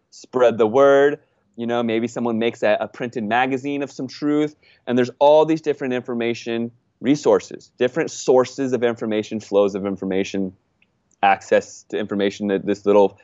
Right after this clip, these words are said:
family bookstore, this and that. All of that has been compartmentalized until, into this little flow where they're convincing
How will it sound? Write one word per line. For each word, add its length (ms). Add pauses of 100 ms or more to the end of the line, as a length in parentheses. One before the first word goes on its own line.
family 360
bookstore, 560
this 240
and 180
that. 280 (560)
All 320
of 160
that 340
has 260
been 320
compartmentalized 1080
until, 560
into 240
this 200
little 200
flow 560 (320)
where 480 (580)
they're 140
convincing 640